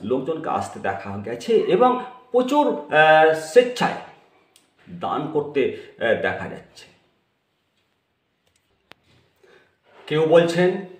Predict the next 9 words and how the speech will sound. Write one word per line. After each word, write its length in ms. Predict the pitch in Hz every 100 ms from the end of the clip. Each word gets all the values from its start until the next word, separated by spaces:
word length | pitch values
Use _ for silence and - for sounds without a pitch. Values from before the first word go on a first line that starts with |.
| _ _
যে 180 | 104 110
চৌত্রিশ 400 | 123 123 147 139
বৎসরে 600 | 117 120 - 135 127 - - - -
এই 200 | 127 120
দলটা 280 | 107 107 117
কিছুই 360 | 123 - 202
করেনি, 300 | 254 135 190
এখন 320 | - 175 147
নাটক 320 | 101 78 -